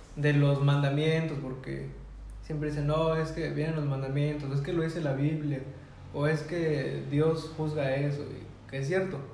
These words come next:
pero, o sea, se cierran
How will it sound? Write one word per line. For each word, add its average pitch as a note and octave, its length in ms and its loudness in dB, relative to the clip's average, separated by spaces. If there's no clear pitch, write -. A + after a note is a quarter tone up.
pero, D3 840 6
o D3+ 140 2
sea, E3+ 160 2
se D3+ 120 0
cierran E3+ 580 2